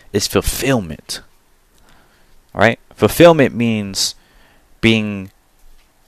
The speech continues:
living the life to your fullest potential, which means adding value to the world, which means forming connections with people,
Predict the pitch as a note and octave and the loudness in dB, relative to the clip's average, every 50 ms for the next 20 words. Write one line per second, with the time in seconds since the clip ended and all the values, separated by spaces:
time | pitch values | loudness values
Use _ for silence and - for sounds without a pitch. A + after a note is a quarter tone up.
0 | _ _ - A2 B2+ D#3 D3 D3+ C#3+ A#2+ A2 G#2+ A2 A2+ A2+ - - - - _ | _ _ 0 4 4 6 6 4 4 4 4 6 6 6 4 2 -2 -10 -18 _
1 | _ _ _ _ _ _ _ _ - - - A2 G2 - - A2 G#2 F#2+ - - | _ _ _ _ _ _ _ _ -10 -6 -4 -2 -2 -2 -2 0 -2 -2 -2 -6
2 | - - - - A2 G#2 - - - - - _ _ _ _ _ _ _ - - | -14 -10 -6 -4 -4 -4 -4 -6 -12 -12 -16 _ _ _ _ _ _ _ -20 -20
3 | - - _ - - G#2 - - G#2+ G#2+ G#2+ G#2+ G#2+ G2+ F#2+ F#2+ - - - - | -20 -20 _ -8 -6 -6 -6 -4 -4 -4 -2 -2 -2 -4 -6 -6 -8 -10 -10 -12
4 | - - - - - - _ _ _ _ - _ _ _ _ _ _ _ _ _ | -16 -20 -20 -20 -20 -20 _ _ _ _ -20 _ _ _ _ _ _ _ _ _
5 | _ _ _ _ _ _ _ _ _ _ _ _ _ _ _ _ _ - - - | _ _ _ _ _ _ _ _ _ _ _ _ _ _ _ _ _ -10 -2 2
6 | B2 C3+ C3+ C3+ C3+ A#2+ F#2+ E2+ A2+ G#2 G2+ G2+ F#2 F2 D#2 - - _ _ _ | 4 4 4 4 2 -2 -2 0 2 4 4 4 2 0 -2 -6 -12 _ _ _
7 | _ - - G2+ D#2+ E2 D#2 D2+ D#2 D2 C#2+ - - - - _ _ _ _ _ | _ -10 -6 -4 -2 -2 -2 -2 -2 -4 -4 -6 -12 -14 -18 _ _ _ _ _
8 | _ _ _ _ - G2 F#2+ - G#2+ G#2+ G#2 G2+ G2+ G2 F#2+ F#2 F2+ - - - | _ _ _ _ -10 -8 -8 -6 -6 -6 -4 -4 -4 -4 -6 -8 -10 -12 -12 -14
9 | _ _ _ _ _ _ _ _ - - - C3 D3 C#3 C#3 C3 - - - G#2 | _ _ _ _ _ _ _ _ -20 -8 -4 -2 0 0 0 0 2 2 2 2
10 | G2 G2 A2 A2 - - - E2 D#2 - - - - - F2 - - - D2+ - | 4 2 0 0 0 -2 -6 -6 -8 -12 -16 -18 -16 -16 -18 -16 -12 -12 -12 -12
11 | - - - - | -12 -14 -16 -16